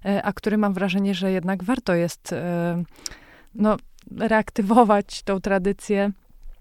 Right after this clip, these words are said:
e, dając też, e, też trochę inną pracę bliżej rzemiosła, co z kolei nas, e, trochę zbliża, e, do takiego D N A, e, dobrej mody. E, a co z twojej perspektywy?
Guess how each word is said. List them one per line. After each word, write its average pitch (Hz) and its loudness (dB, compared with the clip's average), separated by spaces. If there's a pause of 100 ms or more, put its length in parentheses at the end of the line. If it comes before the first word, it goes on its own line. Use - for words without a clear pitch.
(160)
e, 208 2
dając 190 -2
też, - -2
e, 185 -6
też - -4
trochę 190 -2
inną 190 0
pracę 185 0
bliżej 190 0
rzemiosła, 208 0
co 170 -10
z - -10
kolei 175 -6
nas, 185 -6
e, 165 -12
trochę 180 -6
zbliża, 175 -2 (340)
e, 175 -4
do 185 2 (140)
takiego 190 -4 (100)
D 202 -2
N 208 2
A, 247 2
e, 175 -6 (120)
dobrej 170 0
mody. 160 -4 (540)
E, 170 -6 (840)
a - -2
co - 0
z - -4
twojej 170 -4
perspektywy? 165 -8